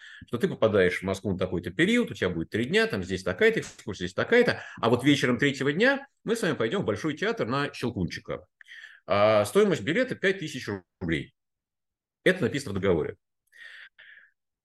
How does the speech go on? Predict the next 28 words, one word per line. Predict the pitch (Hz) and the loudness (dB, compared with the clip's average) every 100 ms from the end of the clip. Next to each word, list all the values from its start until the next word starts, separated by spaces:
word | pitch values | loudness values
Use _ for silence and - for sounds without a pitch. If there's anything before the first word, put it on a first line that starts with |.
| _ _ _ _ _ _ - | _ _ _ _ _ _ 0
Вполне | 131 185 | 4 6
возможно, | 196 196 202 117 90 | 6 6 4 2 -2
что | - | -6
стоимость | 101 156 143 | -4 -2 0
билета | 110 170 - | 0 -2 -2
это | 127 | -2
будет | 139 | -2
тысяча | - 180 95 92 | -2 -4 -4 -4
рублей | 82 80 | -4 -4
на | 82 | -4
самом | 85 78 80 | -4 -4 -4
деле. | 78 69 60 - _ _ _ _ _ _ _ _ _ _ | -6 -8 -10 -16 _ _ _ _ _ _ _ _ _ _
Да, | - 165 | 0 0
и | 113 120 110 | 0 -2 0
на | 101 | 2
эти | 123 117 92 - - | 2 0 -4 -8 -2
пять | 113 139 | 0 4
процентов | 185 135 - 92 - | 2 2 -2 -4 -4
и, | 98 110 107 101 | 0 0 0 0
э, | 90 78 57 57 85 | 0 -2 -8 -10 -4
живет | 117 123 87 | 2 2 2
и | 78 71 | -2 -4
российский, | 69 82 127 120 90 | -2 -4 -6 -8 -8
и | |
китайский | 90 95 92 92 | -4 -2 -2 -2
туристический | 85 - 87 - 98 | -4 -2 -6 -4 -2
бизнес. | 90 69 - - - - - | -2 -4 -10 -16 -18 -14 0
Но, | 101 127 98 - | 6 6 6 2